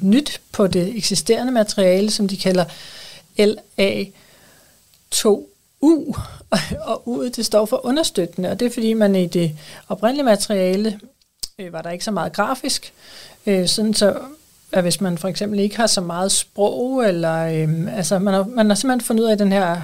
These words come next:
eller afprøvning er i gang, ikke? At, at ved at få nogle flere gra-, øh, grafiske tegninger på, på stemning og sådan noget, øh, så er det lettere at bruge for, for nogle mennesker. Øhm, og den, øhm, den afprøvning er i gang og varer hele næste år med i hvert fald, så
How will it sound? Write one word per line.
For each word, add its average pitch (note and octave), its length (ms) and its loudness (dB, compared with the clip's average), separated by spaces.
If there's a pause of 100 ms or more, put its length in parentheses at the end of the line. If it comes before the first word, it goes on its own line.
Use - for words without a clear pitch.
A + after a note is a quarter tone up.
(140)
eller - 140 -16
afprøvning F3+ 560 -2
er E3 40 -2
i D#3 60 -6
gang, F#3+ 380 -4
ikke? D#4 180 -4
At, G#3+ 220 -2
at F#3+ 220 -4
ved A#3+ 160 -6
at G#3+ 120 2
få A3 80 -4
nogle G3+ 140 0
flere A3+ 200 -2 (120)
gra-, B3+ 240 -8
øh, F#3 180 -2
grafiske C4 720 -2
tegninger A3+ 400 -2
på, G#3+ 220 -6
på G3+ 160 -10
stemning G#3 540 0
og F3+ 100 -4
sådan - 100 -6
noget, F#3+ 220 0 (480)
øh, G3 220 2
så A3 120 0
er - 20 0
det G#3+ 120 2
lettere G#3 440 2
at G3 120 -2
bruge D#4+ 340 -2
for, - 280 0
for A3+ 180 -4
nogle G3 260 0
mennesker. F#3+ 360 -2 (600)
Øhm, F#3 400 -2
og F#3+ 140 -6
den, A#3 280 -2
øhm, F#3 420 0
den A#3 140 -4
afprøvning G3 520 -2
er F3 60 -2
i E3 60 -2
gang E3+ 280 -6
og F3 80 -2
varer D#3+ 260 -2 (1120)
hele G3+ 340 2
næste E3+ 260 -2
år F#3 60 -2
med E3+ 220 0
i E3+ 40 -2
hvert E3+ 220 -6
fald, G3+ 280 -8
så F#3 220 -6